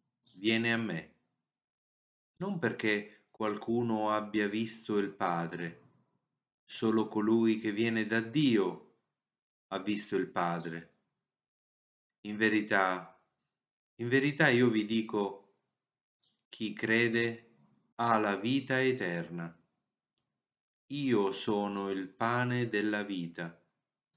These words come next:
I vostri padri hanno mangiato la manna nel deserto e sono morti.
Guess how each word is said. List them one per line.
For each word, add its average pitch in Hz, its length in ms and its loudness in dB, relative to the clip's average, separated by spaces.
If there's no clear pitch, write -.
I 123 100 2
vostri 139 600 2
padri 92 540 0
hanno 98 320 -2
mangiato 127 720 0
la 123 140 2
manna 156 540 0
nel 120 340 0
deserto 92 880 -6
e 139 80 -10
sono 147 300 -4
morti. 90 680 -4